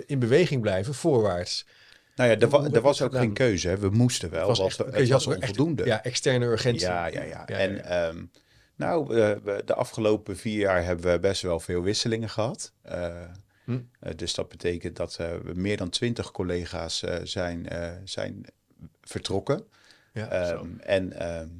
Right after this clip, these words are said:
Speaker 2: eh, ook gekomen tussentijds en weer weggegaan, hè, want dat ze toch gedachten, "Oh, nou, dit is wat voor mij, maar dat is het toch niet." Ehm, ja, en wat geweldig is dit jaar, is, eh, is, is iedereen blij en blijft.
Speaker 1: Ja.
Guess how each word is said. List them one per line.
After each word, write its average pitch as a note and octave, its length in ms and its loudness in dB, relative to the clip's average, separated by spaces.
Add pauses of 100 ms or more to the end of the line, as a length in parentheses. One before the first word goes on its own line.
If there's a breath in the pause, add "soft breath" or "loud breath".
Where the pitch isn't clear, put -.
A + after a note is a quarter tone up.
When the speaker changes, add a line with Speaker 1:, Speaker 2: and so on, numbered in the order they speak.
(680)
Speaker 2:
eh, A2 300 2
ook A#2 300 4
gekomen G2 600 4
tussentijds F#2 560 0
en F#2 260 -2
weer F#2 160 0
weggegaan, G#2 540 0
hè, B2+ 160 -4
want G2+ 200 -6
dat F#2+ 180 -2
ze - 120 -6
toch G2+ 200 -4
gedachten, F2 520 -6
"Oh, F2+ 80 -4
nou, E2 140 -6
dit F2 180 -8
is F#2 140 -8
wat E2+ 240 -8
voor - 140 -10
mij, E2 280 -8
maar E2+ 100 -8
dat E2 140 -12
is E2 100 -12
het F#2 120 -16
toch C#3+ 180 -10
niet." C3 280 -6 (640 soft breath)
Ehm, F2 260 -6 (580)
ja, E2+ 220 0
en E2 80 0
wat E2 140 -4
geweldig F2+ 420 4
is F2+ 120 -4
dit G2 180 0
jaar, F#2+ 260 2
is, F#2 320 -2
eh, F#2 280 -2 (480)
is, - 180 -4
is - 340 -6
iedereen G#2 320 2
blij G2 260 6
en F#2+ 100 2
blijft. G2+ 460 -2
Speaker 1:
Ja. G#2 220 -2